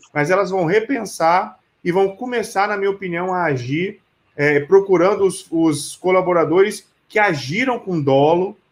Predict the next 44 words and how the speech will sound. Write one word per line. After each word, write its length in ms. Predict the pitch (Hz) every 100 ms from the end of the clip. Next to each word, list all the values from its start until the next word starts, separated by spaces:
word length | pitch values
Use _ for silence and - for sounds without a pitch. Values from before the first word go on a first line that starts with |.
| _ _ _ 127
né? 260 | 151 175
Geralmente 440 | 143 165 175 180 185
a 40 |
culpa 520 | - 185 170 151 131
você 320 | 127 151 160
faz 340 | 151 156 151 147
ali, 160 | 143
"Ah, 320 | 160 175 165 -
poxa, 260 | 160 151
eu 60 | 156
não, 220 | 165 151 - _ -
também 220 | 156 180
não 120 | 185
queria", 540 | 180 156 185 202 196 _ _
mas 220 | 156 180
o 60 | 233
que 120 | 269
fez 260 | - 214 -
com 200 | 180 139
dolo, 380 | 147 185 165 143
o 40 |
que 80 | 156
aceitou 420 | 180 185 170 190
propina 560 | - 170 - 165 185 170
do, 300 | 156 147 143 _ _
do 120 | 156
concorrente 840 | 156 170 - 151 131 165 180 - 156
e 80 |
liberou 340 | 156 160 160 160
a 80 | 143
base 440 | 127 143 156 151
pra 100 | 151
prejudicar, 880 | 151 151 156 143 135 175 185 131 - _ _ -
eu 120 | 147
acho 220 | 175 175
que 60 | 190
a 60 |
empresa 400 | 170 165 175 175
vai 320 | 139 139 170 180
pra 160 | 170
cima 500 | - - 147 175 165
e 40 | 131
vai 200 | 143 175
querer, 640 | 156 143 170 160 117